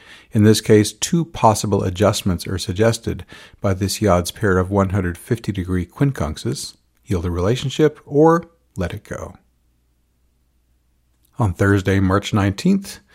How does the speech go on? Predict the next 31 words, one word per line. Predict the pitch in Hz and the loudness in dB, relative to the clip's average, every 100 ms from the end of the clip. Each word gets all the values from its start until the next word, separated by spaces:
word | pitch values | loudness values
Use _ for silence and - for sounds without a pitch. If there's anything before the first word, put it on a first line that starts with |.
| - - - - | -20 -20 -12 -2
the | 113 | -2
sun | - 143 143 143 | 0 2 4 4
enters | 143 143 143 135 | 0 2 2 0
Aries | 135 143 143 120 101 82 | 2 6 8 6 4 0
at | 90 101 | -4 -2
one | 95 113 107 | 2 2 2
forty-nine | - 117 110 101 104 101 | 0 2 2 2 0 0
P | - 113 113 | -2 -4 0
M | 107 113 113 | 2 2 2
Eastern | 123 117 - 107 | 0 -4 -2 0
Daylight | 104 104 101 107 | 4 4 4 0
Time, | - 139 123 | -4 -2 0
marking | 90 104 - 101 90 | 2 0 0 -2 -4
the | |
spring | 87 - - 120 127 131 131 | -6 -8 -2 0 0 0 -2
equinox. | - 131 - 107 90 78 - - - - - - - - - | -4 -4 -2 0 0 -2 -8 -8 -6 -8 -12 -20 -20 -20 -12
For | - 110 | -2 2
the | |
next | 113 120 - | 4 2 4
month, | 127 120 - | 4 4 2
this | 113 - | -4 -2
can | 104 | -2
energize | 104 101 98 101 101 | 0 0 2 2 4
your | 101 95 | 2 2
roles | 104 104 101 107 | 4 4 2 0
as | 104 | -2
a | 101 | 0
warrior, | 95 101 117 123 104 92 85 - | 0 0 0 2 2 2 0 -2
entrepreneur, | 107 101 - - 90 104 110 | -2 -2 -4 -4 0 2 2
and | 104 98 95 | 2 -2 -4
healer, | 80 165 110 87 147 | -2 0 2 0 -4